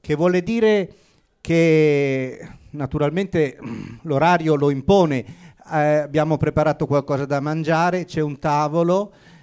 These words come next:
eh, vi servirete da soli perché siamo liberi tutti. Eh, c'è una cassetta se si volete lasciare una sottoscrizione, ma non importa.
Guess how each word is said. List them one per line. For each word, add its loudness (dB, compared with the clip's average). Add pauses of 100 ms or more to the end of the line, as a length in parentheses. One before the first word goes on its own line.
(120)
eh, 0
vi -2
servirete 0
da 0
soli 0
perché -4
siamo -6
liberi -6
tutti. -6 (460)
Eh, -2 (720)
c'è -4
una -2
cassetta -4
se -10
si -12
volete -6
lasciare -6
una -8
sottoscrizione, -8
ma -6
non -2
importa. -6